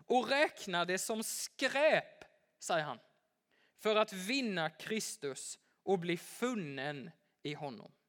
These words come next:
Inte med min egen rättfärdighet, den som kommer av lagen." Kommer ni ihåg vad han sa?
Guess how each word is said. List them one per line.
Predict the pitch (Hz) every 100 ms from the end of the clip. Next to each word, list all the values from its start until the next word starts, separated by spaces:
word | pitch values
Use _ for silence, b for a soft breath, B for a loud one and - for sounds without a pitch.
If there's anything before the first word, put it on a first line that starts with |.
| _ _ B B
Inte | B 262 277 - 247
med | 254
min | 247 247
egen | 262 226 214
rättfärdighet, | 233 233 - 196 180 170 165 175 220 156 - - b b
den | 208 196
som | 196
kommer | 180 285 220 190
av | 185
lagen." | 220 233 156 143 147 185 139 - _
Kommer | - 196
ni | 240
ihåg | 226
vad |
han | 107
sa? | - 208 202 -